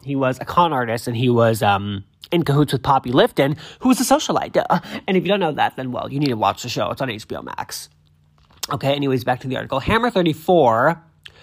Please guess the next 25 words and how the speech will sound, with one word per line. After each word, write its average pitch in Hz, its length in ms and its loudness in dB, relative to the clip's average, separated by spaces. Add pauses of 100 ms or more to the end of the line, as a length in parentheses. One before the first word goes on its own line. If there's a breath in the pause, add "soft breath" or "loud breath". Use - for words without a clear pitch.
(240 loud breath)
uh, 143 200 4
declined 214 360 0
to - 40 -4
answer 160 220 -6
that 139 140 -2
question, 135 340 0
but 127 160 -4
did 123 160 4
open 143 280 0
up 131 80 0
about 123 220 -2
its 104 100 -12
experience 175 460 -2
playing 127 220 -4
Gabriel 120 380 -2
in 113 40 -4
season 120 320 -6
two 120 160 -6
of 107 80 -4
the 104 60 -10
C 120 160 -8
W 110 200 -4
teen 107 180 -8
drama. 147 340 0
Quote, 160 280 2